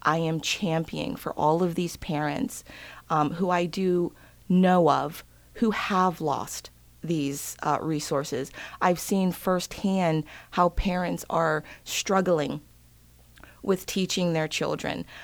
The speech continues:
Uh, that's why this, uh, organization, this nonprofit that I run,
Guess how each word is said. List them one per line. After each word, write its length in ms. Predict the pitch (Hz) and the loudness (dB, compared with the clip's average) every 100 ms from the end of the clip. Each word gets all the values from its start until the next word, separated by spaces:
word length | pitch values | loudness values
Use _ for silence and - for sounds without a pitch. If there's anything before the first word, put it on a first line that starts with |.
| - - | -12 0
Uh, 180 | 151 | 0
that's 320 | 165 170 170 196 | 4 4 4 4
why 380 | 175 160 160 - | 4 4 2 -2
this, 520 | 160 170 180 - - - | -2 0 0 -2 -10 -6
uh, 200 | 90 - | -4 0
organization, 760 | 180 180 180 165 156 170 156 147 | 4 4 4 4 2 0 0 0
this 180 | 147 156 | 0 2
nonprofit 680 | 151 156 - 151 160 135 | 2 2 0 0 0 -2
that 140 | 147 143 | -2 0
I 140 | 143 | 2
run, 480 | 143 139 135 165 | 2 2 2 0